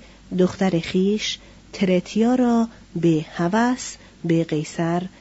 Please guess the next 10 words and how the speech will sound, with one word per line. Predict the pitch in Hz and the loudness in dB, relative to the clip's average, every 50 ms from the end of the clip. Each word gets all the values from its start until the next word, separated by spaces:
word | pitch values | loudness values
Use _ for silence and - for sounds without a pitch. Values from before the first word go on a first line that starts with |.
| - - - | -20 -20 -10
تسلیم | - - 196 185 - - 196 185 156 120 143 | -4 -2 -2 -2 -2 0 2 2 2 2 -2
کرده | 143 - - 170 135 - - 127 | -8 -8 -6 -6 -6 -4 -4 -6
است. | 117 95 107 - - - - - - - - - - - - - - - - - - - - - - - - - - - - - - - - - - - | -6 -6 -8 -10 -14 -16 -16 -18 -20 -20 -20 -20 -20 -20 -20 -20 -20 -20 -20 -20 -20 -20 -20 -20 -20 -20 -20 -20 -20 -20 -20 -20 -20 -20 -20 -20 -8 0
در | 247 262 262 | 4 4 4
زمان | - 269 262 269 269 269 262 254 226 | 6 6 6 6 8 6 6 6 6
جنگ | 226 226 214 220 190 202 196 185 | 4 4 4 4 4 4 2 2
داخلی، | 170 165 156 165 - - - 160 165 170 185 208 220 226 226 226 - - - - - - - - - 190 | 2 0 0 0 -2 -2 0 2 2 2 2 2 2 2 0 -2 -4 -12 -20 -20 -20 -20 -12 -4 0 2
در | 190 190 190 | 4 4 2
حراجی | 190 - - 208 202 196 196 190 190 202 214 220 208 | 0 0 -2 0 2 2 2 2 2 2 2 2 2
عمومی، | - 170 170 170 165 156 156 156 165 180 202 220 226 226 226 | 2 2 2 4 4 4 4 4 4 6 6 4 4 2 0